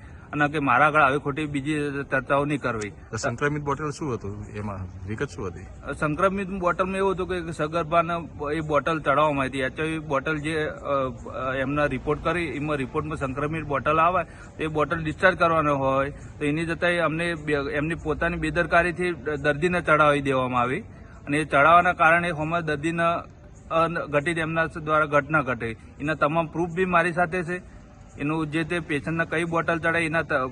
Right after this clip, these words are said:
Speaker 1: પ્રૂફે મારી બાજુ છે અને બ્લડ બેંકની અંદર ડૉક્ટર, ખોટા દર્દીના નામે ડૉક્ટરને ફોર્સ કરીને એચ ઓ ડી દ્વારા ખોટા ફોર્સ કરી અને બોટલો ચડાવવામાં આવે છે.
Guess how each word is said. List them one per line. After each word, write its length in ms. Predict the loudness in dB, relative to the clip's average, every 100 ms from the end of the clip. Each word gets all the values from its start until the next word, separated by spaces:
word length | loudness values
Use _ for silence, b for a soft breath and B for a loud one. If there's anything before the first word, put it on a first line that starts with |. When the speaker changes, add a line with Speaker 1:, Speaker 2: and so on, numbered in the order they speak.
| -4
Speaker 1:
પ્રૂફે 300 | -4 -2 0
મારી 220 | 0 0
બાજુ 300 | 0 -2 -6
છે 140 | -8
અને 200 | -4 -4
બ્લડ 280 | 0 2 2
બેંકની 340 | 2 0 0
અંદર 300 | -2 -2 -2 -4 B B
ડૉક્ટર, 400 | -2 0 0 -2
ખોટા 420 | -2 -4 2 4 4
દર્દીના 460 | 2 2 2 2
નામે 200 | 2 0
ડૉક્ટરને 720 | 2 0 0 0 2 2 0 -2
ફોર્સ 260 | 2 2 2
કરીને 360 | 0 0 -2
એચ 340 | -2 -2 -2 -2
ઓ 20 |
ડી 120 | -2
દ્વારા 260 | 0 2 2
ખોટા 260 | -2 -2
ફોર્સ 300 | 0 0 0
કરી 240 | -2 -4 -4 B B B
અને 300 | -2 0 2
બોટલો 460 | 2 2 2 2 0
ચડાવવામાં 520 | 2 4 4 4 4
આવે 160 | 4 2
છે. 160 | -4